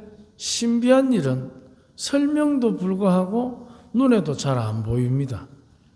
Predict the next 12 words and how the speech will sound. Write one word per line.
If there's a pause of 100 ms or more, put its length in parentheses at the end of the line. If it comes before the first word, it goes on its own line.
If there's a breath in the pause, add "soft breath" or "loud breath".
(720)
왜냐하면 (420 loud breath)
우리의 (220)
내적인,
영적이고
심리적인 (160)
변화를
동반하기
때문입니다. (1800 soft breath)
내면
깊은
곳에서부터
일어나는